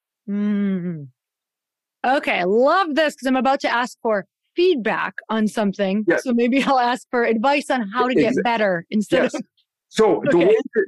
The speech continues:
Speaker 2: the way to get in touch with us about the new influence, ethical influence application for business program is to go to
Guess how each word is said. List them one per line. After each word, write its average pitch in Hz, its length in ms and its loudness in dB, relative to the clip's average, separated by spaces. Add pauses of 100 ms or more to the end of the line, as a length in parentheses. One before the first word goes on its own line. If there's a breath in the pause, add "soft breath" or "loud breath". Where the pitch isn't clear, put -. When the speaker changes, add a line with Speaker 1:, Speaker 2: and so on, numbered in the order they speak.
Speaker 2:
the 165 160 4
way 202 200 4
to 220 80 0
get 185 160 2
in 175 120 0
touch 170 280 -2
with 160 180 -2
us 151 180 -2
about 131 420 0 (160)
the 123 200 0
new 143 520 4 (180)
influence, 135 800 0 (280)
ethical 139 420 2
influence 120 840 0
application 113 640 -2
for 95 100 -8
business 117 380 -2
program 98 420 -6 (680 soft breath)
is 139 400 2 (600)
to 123 100 -8
go 165 260 4
to 160 480 2